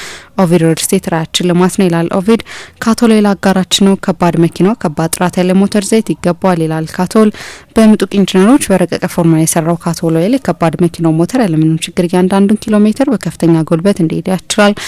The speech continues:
ካቶል አቀበት ቢሉ ቁልቁለት ኮረብታዎች ሳይበግሩት በካቶል ኦይል የታከመ የከባድ መኪና ሞተር ከትራፊክ ውጪ ማንም አያስቆመውም። ካቶል ኦይል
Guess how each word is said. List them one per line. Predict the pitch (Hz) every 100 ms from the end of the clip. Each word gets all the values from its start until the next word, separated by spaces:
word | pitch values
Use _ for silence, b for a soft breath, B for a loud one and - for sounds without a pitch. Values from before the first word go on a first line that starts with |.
| B B B
ካቶል | 220 220 202
አቀበት | 190 - 185 -
ቢሉ | 170 170
ቁልቁለት | 165 165 185 208 -
ኮረብታዎች | - 160 - 165
ሳይበግሩት | - 165 160 - 202 277
በካቶል | - 196 202 202 180
ኦይል | 165
የታከመ | 160 170 165 170 160
የከባድ | 165 175 165 156
መኪና | 170 175 160 151
ሞተር | 170 214 202 - b b _ _ _ _ _
ከትራፊክ | - - 202 - 175 185 -
ውጪ | 170 -
ማንም | 190 165 170
አያስቆመውም። | 180 190 - 196 208 339
ካቶል | 208 180 175
ኦይል | 202